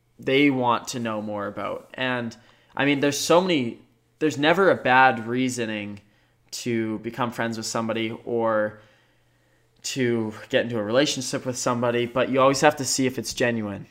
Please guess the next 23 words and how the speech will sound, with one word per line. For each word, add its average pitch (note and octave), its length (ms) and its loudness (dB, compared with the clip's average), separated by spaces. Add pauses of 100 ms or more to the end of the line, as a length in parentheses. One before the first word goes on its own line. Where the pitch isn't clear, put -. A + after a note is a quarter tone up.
(280)
or, B2 220 2
and A#2+ 440 0
what - 420 2
the B2+ 80 -2
real B2+ 220 2
purpose A#2+ 360 -2
of A2+ 120 0
it G#2+ 60 -2
is. A#2 340 0 (220)
For B2 720 2 (580)
myself, B2+ 720 2
for - 160 -2
a B2 40 6
long A#2 240 4
time, A#2 420 2
I A2+ 160 2
was G#2+ 380 -4
very A#2+ 260 4
confused D3 1000 -2
with B2 380 0 (1300)
different C3 320 -2
things, D3 260 4
and A#2+ 240 -2